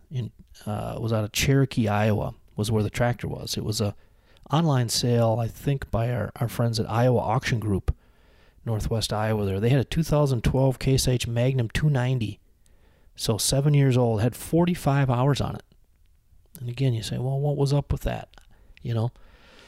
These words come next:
fill in the blank. Guy got sick, just bought it for tax purposes, whatever.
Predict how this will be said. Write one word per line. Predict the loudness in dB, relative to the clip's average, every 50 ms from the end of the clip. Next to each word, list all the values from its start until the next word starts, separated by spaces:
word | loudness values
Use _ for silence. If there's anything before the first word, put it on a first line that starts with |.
| -20 -20 -20 _ -20 -20 -6
fill | 0 2 2 4
in | 4 2
the | 2
blank. | 2 0 0 0 -2 -4 -2
Guy | -2 0 0
got | 0 0 0 0
sick, | 0 2 2 2 2 2 0 -4 -10 -12 -6
just | -4 -4 -4 -2 0
bought | 0 2 2
it | 0 0
for | -2 -2
tax | 0 2 2 2 0 0
purposes, | 0 0 0 0 -2 -2 0 2 2 2 2 0
whatever. | -2 -2 -2 -2 -2 -4 -4 -6